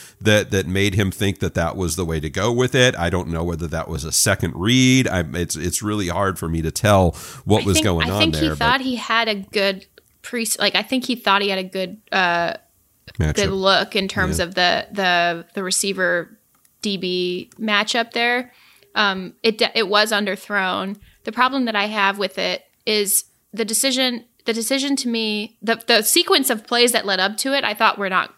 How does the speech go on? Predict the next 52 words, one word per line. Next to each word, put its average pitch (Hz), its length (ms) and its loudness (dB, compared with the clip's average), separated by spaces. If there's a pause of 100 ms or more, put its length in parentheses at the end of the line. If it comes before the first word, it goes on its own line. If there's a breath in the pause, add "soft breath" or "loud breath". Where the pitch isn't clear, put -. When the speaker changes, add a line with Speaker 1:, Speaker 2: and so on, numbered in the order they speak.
Speaker 2:
were 202 120 -6
not 185 180 -4
good 165 180 -8
plays, - 380 -10
first - 320 0
of 175 80 -6
all. 156 280 -2
Like, 175 220 -2
Speaker 1:
Yeah. 143 320 -8
Speaker 2:
that's, 220 400 -2
so 233 120 0
that's, 233 240 0 (540 soft breath)
we're 220 100 -18
gonna 190 120 -6
hold 233 280 -2
all 247 180 4
of 233 60 0
these 240 180 0
things 247 200 -4
in 233 60 -2
our 233 80 0
heads 220 280 -6
at 214 100 -6
once. 208 380 -4 (300 loud breath)
Like, 190 400 2 (360 soft breath)
that 220 180 2
was 220 160 -2
one 226 300 2
part 220 180 0
of 196 60 0
the 185 80 0
problem 180 720 -2
to 220 100 -2
me. 185 300 0
The 208 160 0
other 240 160 4
part 233 180 0
of 202 60 -4
the 202 60 -4
problem 185 480 -2
then 180 200 -6
becomes 185 480 -6
if 208 220 -8
you, 214 460 -4 (640)
I 240 60 -2
was 220 160 -2
talking 226 280 -2
to 214 40 0
somebody 196 320 -2
on 190 140 -4
Twitter, 196 360 -4
uh, 185 180 2